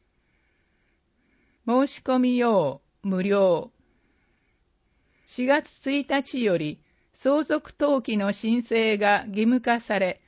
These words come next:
正当な理由なく相続登記を怠ると、過料が課される可能性があります。この機会にぜひご相談ください。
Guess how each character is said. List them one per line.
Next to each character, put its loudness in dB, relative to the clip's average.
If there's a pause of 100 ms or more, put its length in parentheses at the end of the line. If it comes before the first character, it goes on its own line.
(240)
正 2
当 0
な 4
理 -2
由 -2
な 0
く -6 (320)
相 2
続 -4
登 2
記 -2
を 0
怠 -2
る -4
と、 -8 (460)
過 -2
料 2
が 2
課 -8
さ -2
れ 0
る -2
可 -4
能 0
性 -4
が 0
あ -4
り -4
ま -6
す。 -20 (760)
こ 0
の 2
機 -20
会 0
に -8
ぜ -2
ひ -6
ご 0
相 0
談 2
く -2
だ -2
さ -8
い。 -6